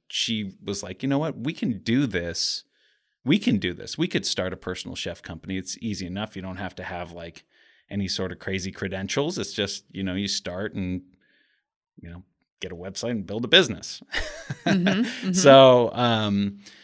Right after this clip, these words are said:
Speaker 1: she had an idea to do that. She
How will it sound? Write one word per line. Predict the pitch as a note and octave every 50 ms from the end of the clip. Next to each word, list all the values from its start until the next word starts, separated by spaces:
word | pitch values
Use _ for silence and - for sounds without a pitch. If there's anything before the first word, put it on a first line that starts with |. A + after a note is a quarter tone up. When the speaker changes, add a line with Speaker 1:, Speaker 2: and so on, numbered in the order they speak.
| - _ _ _ _ _ _ _ _ _ _ _ - G#2+ - - _ _ _ _ _
Speaker 1:
she | - - - E3 E3+
had | E3 E3+ D#3
an | D#3 D#3+
idea | D3+ C#3+ C3+ D3 C#3
to | C#3 - C#3+
do | A#2+ A#2+ B2 A#2
that. | A#2 A#2 A2+ A#2 A#2 - - -
She | - - - - C#3+ C#3+ D3 D3 D3 D3 C#3+ -